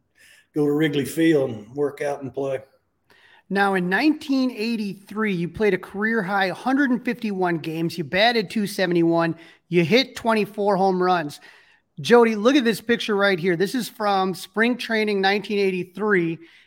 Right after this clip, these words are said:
Speaker 2: And for the podcast listeners out there, Jody's talking about coming to camp in shape.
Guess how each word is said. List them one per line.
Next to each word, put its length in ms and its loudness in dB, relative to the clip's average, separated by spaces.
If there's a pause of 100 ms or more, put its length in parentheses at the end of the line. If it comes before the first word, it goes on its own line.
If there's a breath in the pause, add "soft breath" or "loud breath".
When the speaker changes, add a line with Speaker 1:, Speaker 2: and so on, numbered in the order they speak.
(100)
Speaker 2:
And 280 -2
for 220 -2
the 80 -4
podcast 680 -2
listeners 480 -2
out 220 0
there, 120 0
Jody's 380 0
talking 300 -6
about 240 -2
coming 180 -2
to 60 -2
camp 360 -2
in 80 -4
shape. 440 -4